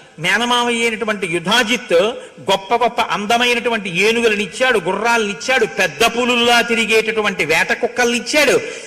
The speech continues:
"ఈ సంబారాలన్నీ తర్వాత తీసుకెడతాను, ముందు నా మనసు పీడతో ఉంది, నేను తొందరగా ఇంటికి వెళ్ళిపోవాలన్నాడు." రాజు కాబట్టి, చతురంగ బలాలతో ఉన్నాడు కాబట్టి, వచ్చినటువంటి దూతలు వచ్చిన అడ్డదారిలో కాకుండా ఇతరమైనటువంటి మార్గంలో బయలుదేరి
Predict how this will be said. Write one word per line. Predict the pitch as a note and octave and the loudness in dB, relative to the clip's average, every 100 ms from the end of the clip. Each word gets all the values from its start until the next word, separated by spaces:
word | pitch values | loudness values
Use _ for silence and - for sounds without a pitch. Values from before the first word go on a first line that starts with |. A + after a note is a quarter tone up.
| - G#3+ | -10 -2
"ఈ | A#3+ C4 | 2 4
సంబారాలన్నీ | B3 A#3+ B3 B3 B3 A#3+ A#3+ | 2 2 2 4 4 2 0
తర్వాత | B3 A3+ A3+ A#3+ A3+ | 0 0 0 -2 -2
తీసుకెడతాను, | A#3 G#3+ B3 A3+ C4+ | -4 -2 -2 0 -2
ముందు | B3 G#3+ B3+ | -2 -2 0
నా | B3 | 0
మనసు | G#3+ G#3 A3 | 0 -2 -4
పీడతో | A3+ G#3 A3+ A#3+ B3+ | -4 0 0 2 2
ఉంది, | B3 B3+ | 2 0
నేను | C4+ A#3+ | -2 -2
తొందరగా | G#3+ G3 G#3+ A#3+ | -2 -4 -2 0
ఇంటికి | A#3+ F#3+ G3 A3 | 0 -2 -4 -2
వెళ్ళిపోవాలన్నాడు." | A3+ A#3+ A#3 A#3+ A#3+ C4 D#4 B3+ - - - | -2 0 -2 0 -2 0 2 2 -2 -6 -12
రాజు | - D#3+ G3+ A#3 | -4 0 0 0
కాబట్టి, | B3 A#3+ B3 B3+ F#3+ | 0 0 0 -2 -2
చతురంగ | G3+ A3+ B3 | -2 0 0
బలాలతో | B3 A#3+ A#3 A#3 A#3 | 0 2 0 0 0
ఉన్నాడు | A3+ A3+ B3 A#3+ | 0 2 0 0
కాబట్టి, | B3 B3 C4+ | -2 -2 -2
వచ్చినటువంటి | G#3+ F#3+ - C#4 C#4+ C#4 C4 G#3+ | 0 -2 0 -4 -2 -2 -2 -4
దూతలు | A3 F3+ A#3+ C4+ C4 | -2 0 2 2 2
వచ్చిన | B3+ B3+ A3+ | 2 0 -2
అడ్డదారిలో | F3+ E3+ A#3 B3+ B3+ B3 A#3+ | -2 -2 0 2 2 2 0
కాకుండా | A3 G#3+ B3 C#4 E4+ A#3 - - - | 0 -2 0 2 2 2 -4 -16 -8
ఇతరమైనటువంటి | F#3+ B3+ D4 D#4+ D#4 D4 C4+ B3+ A#3 | -2 2 2 2 2 0 -2 -2 -2
మార్గంలో | F#3+ G#3 G#3 B3+ B3+ A#3 | 0 -2 -2 -2 0 0
బయలుదేరి | F3 G#3+ A#3+ C4+ F4+ C#4 | 0 0 -2 -2 0 -2